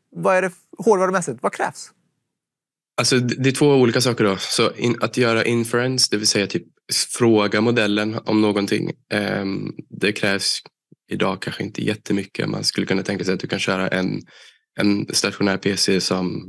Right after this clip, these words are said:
Speaker 2: har sextiofyra eller hundratjugoåtta gigabyte i ram, kanske.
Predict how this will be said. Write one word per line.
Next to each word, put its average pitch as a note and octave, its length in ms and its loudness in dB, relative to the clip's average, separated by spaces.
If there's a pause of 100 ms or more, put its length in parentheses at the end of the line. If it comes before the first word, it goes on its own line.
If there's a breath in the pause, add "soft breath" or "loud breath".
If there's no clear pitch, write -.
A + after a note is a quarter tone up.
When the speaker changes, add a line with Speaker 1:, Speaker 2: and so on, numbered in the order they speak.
(300)
Speaker 2:
har G2+ 240 -4
sextiofyra F#2+ 640 -2
eller F#2 120 2
hundratjugoåtta F#2 420 -2
gigabyte F#2 380 -2
i - 40 0
ram, F#2 240 -2 (320)
kanske. - 300 -4